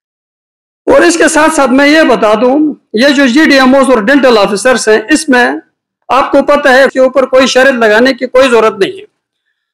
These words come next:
तो हम आपके वसातत से, हुकूमत वक्त से मुतालबा करते हैं कि ये service structure को फौरन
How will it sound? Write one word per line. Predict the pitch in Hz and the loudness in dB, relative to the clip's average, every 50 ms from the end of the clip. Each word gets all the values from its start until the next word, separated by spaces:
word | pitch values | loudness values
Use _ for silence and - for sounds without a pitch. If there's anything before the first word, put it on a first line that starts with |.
| _ _ _ _ _ 120 | _ _ _ _ _ -4
तो | 123 208 | -2 0
हम | 190 214 302 320 311 302 320 320 - - | 0 2 2 2 2 2 0 -4 -4 -2
आपके | 254 294 320 320 320 294 269 | 0 0 0 0 0 0 0
वसातत | 240 226 - 240 233 220 226 269 220 | 0 0 0 0 -2 0 0 -2 -4
से, | - - 240 | -2 -2 -2
हुकूमत | 208 202 208 240 247 254 240 269 | -2 0 0 -2 -2 0 0 0
वक्त | 294 320 320 | 0 0 0
से | 320 294 262 | 0 0 0
मुतालबा | 233 233 - 233 226 220 226 269 277 | 0 0 0 0 0 0 2 0 0
करते | - - 226 202 196 - 220 | 0 0 -2 -2 -2 0 0
हैं | 214 226 233 220 - | 2 2 0 -2 -4
कि | 220 208 | -6 -4
ये | 202 247 285 294 285 | -2 0 0 0 0
service | - - 233 226 262 277 - - | 0 -2 -2 -2 -2 -4 -4 -4
structure | 247 220 - 254 240 - - 262 240 | -6 -4 -2 -4 -4 -2 -2 -2 -2
को | 240 - 220 202 | -2 -2 -2 -2
फौरन | 214 - 220 247 277 294 320 302 330 | 0 0 2 2 4 4 2 2 0